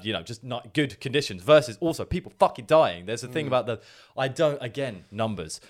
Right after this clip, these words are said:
Speaker 2: Yeah.
Speaker 1: but the two thousand eight financial crisis, tens of thousands of people died because of that. In the
Speaker 2: Mm.
Speaker 1: Great Depression,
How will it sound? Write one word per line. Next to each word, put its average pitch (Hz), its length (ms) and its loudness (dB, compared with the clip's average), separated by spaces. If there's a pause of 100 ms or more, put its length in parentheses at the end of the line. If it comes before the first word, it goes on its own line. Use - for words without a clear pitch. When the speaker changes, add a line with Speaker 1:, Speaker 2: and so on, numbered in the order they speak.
Speaker 2:
Yeah. 117 60 -6
Speaker 1:
but 120 280 4 (100)
the - 60 -16
two 185 140 -2
thousand 156 240 4
eight 143 100 0
financial 123 380 2
crisis, 120 320 0
tens 135 280 -2
of 120 80 -8
thousands 104 300 2
of - 20 -10
people 95 200 -6
died 92 340 0 (100)
because 135 440 0
of 92 100 -10
that. 107 260 0
In 135 100 -6
the 139 60 -2
Speaker 2:
Mm. 131 40 -8
Speaker 1:
Great 143 160 2
Depression, 139 500 -6